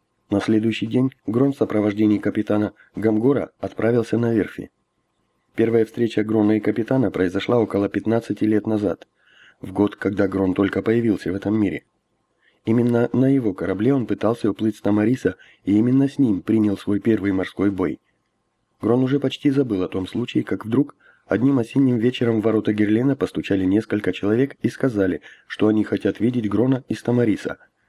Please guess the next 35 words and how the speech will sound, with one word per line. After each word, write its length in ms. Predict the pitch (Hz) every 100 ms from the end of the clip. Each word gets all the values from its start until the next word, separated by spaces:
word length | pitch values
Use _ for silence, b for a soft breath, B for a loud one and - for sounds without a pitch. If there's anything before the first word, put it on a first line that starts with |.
| b b
Часовой 500 | 110 110 104 107 104
недоуменно 580 | 104 110 104 104 98 98
уставился 500 | 98 - 135 120 107
на 80 | 101
них, 180 | 95 -
но 180 | 165 190
с 80 |
привычной 480 | - 110 117 - 139
четкостью 560 | 135 92 - 107 - 120 b b -
доложил 420 | 117 135 127 143
по 120 | 135
команде. 480 | 127 104 87 80 - _ _ _ _ _ _ -
Информация 580 | 113 110 131 147 139 95
быстро 320 | 98 98 101
дошла 320 | 98 92 101
до 140 | 92 92
Яга, 340 | 98 117 120 B B B
и 60 | 107
он 120 | 123
распорядился 640 | 135 - 135 123 131 135 -
пропустить 540 | 147 - 143 - 92
посетителей. 720 | 80 - 87 78 - 73 - _ _ _ _ _ _ -
Когда 300 | 95 95 98
Грон 240 | 101 98
вышел 300 | 95 - 95
к 80 | -
ним, 240 | 123 139 _ _
стоявший 460 | - 147 151 - 120
впереди 340 | 120 120 117
несколько 480 | 117 110 110 110 107
мгновений 440 | 104 113 113 101
всматривался 640 | 95 123 113 98 92 -
в 60 | 92
его 240 | 104 95
лицо, 340 | 90 - 113